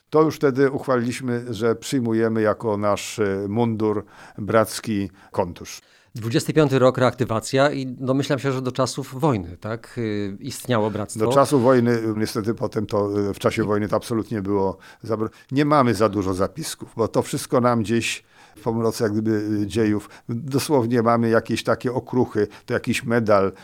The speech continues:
Speaker 1: czy, prawda, taką zapinkę. Niestety nie mamy, tak jak na przykład w Krakowie, po prostu jest W budynku Celestatu jest po prostu muzeum, muzeum brackie, muzeum, e,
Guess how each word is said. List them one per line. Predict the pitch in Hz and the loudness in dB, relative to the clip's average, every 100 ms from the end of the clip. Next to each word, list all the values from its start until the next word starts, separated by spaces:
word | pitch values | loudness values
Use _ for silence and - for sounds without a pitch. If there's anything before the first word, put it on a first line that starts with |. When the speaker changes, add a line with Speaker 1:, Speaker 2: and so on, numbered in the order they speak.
| - 110 | -20 -12
Speaker 1:
czy, | - 110 | -4 -4
prawda, | - 110 107 107 | 0 0 2 2
taką | 101 107 110 107 | 2 -2 -2 0
zapinkę. | 110 - 127 113 120 104 _ - - | 0 0 0 0 0 0 _ -10 -4
Niestety | 123 - 117 | -2 -2 0
nie | 117 | 2
mamy, | 120 131 110 | 2 2 2
tak | 110 | 0
jak | 101 | -2
na | 101 | -4
przykład | - 107 | -2 -4
w | - | -4
Krakowie, | 120 98 131 110 107 101 - - | -8 -2 -2 2 2 0 -6 -10
po | 107 | -10
prostu | - 110 - 117 | -6 -6 -2 0
jest | 104 98 - - _ - | 0 0 -6 -16 _ -8
W | |
budynku | 113 113 120 117 110 104 - - | -4 0 0 0 -2 -4 -6 -14
Celestatu | - 117 104 - - 110 - 110 104 - - | -4 0 0 0 0 -2 0 -4 -4 -10 -10
jest | 107 110 110 - | -2 0 0 -2
po | 90 | -4
prostu | 101 - | -4 -2
muzeum, | 113 110 95 92 92 92 | -2 0 2 0 0 -4
muzeum | 110 104 104 98 95 | -4 -2 0 0 0
brackie, | 95 90 - 110 98 | -2 -4 -4 -2 -2
muzeum, | 92 92 98 98 | -2 0 0 0
e, | 98 | 0